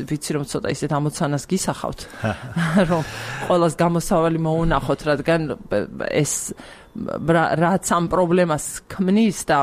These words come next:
ეს არ არის, თქვათ, რაღაც ერთჯერადი ან დღეს არ წარმოიშვა, ხო, ა, საქართველოში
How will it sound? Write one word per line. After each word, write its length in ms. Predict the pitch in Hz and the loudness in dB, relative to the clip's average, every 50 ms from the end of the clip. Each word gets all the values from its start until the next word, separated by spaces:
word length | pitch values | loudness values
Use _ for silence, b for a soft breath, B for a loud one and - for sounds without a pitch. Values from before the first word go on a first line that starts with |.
| 131 113 - | 2 0 0
ეს 260 | - 139 131 - - | -2 -2 -2 0 0
არ 180 | 127 147 151 147 | 2 2 4 2
არის, 240 | 131 117 120 117 - - - | 2 2 0 -4 -6 -10 -12
თქვათ, 260 | - - 123 127 - | -8 -4 -4 -4 -2
რაღაც 300 | - - - - - - - | -4 -4 -4 -6 -8 -6 -4
ერთჯერადი 720 | 117 135 - - - - - 151 143 143 143 143 139 147 139 | -4 -4 -4 -6 -10 -2 0 0 2 2 2 0 0 0 0
ან 120 | 139 139 139 | 0 0 0
დღეს 220 | - - 147 139 - | 0 0 0 0 2
არ 140 | 165 147 135 131 B B B B B B B | 2 0 0 -2 B B B B B B B
წარმოიშვა, 680 | - - - 156 156 156 160 156 143 131 - - 190 - | -4 0 0 2 2 2 2 2 2 0 -2 -4 -4 -6
ხო, 180 | - - 165 175 196 | -2 2 2 4 4
ა, 240 | 202 156 123 135 135 135 131 127 | 2 2 2 2 2 2 0 -2
საქართველოში 920 | 131 - - 147 - 143 135 - - 147 135 143 143 143 - - 196 | -4 -6 -6 -4 -4 -4 -4 -2 -2 0 2 2 2 0 0 0 2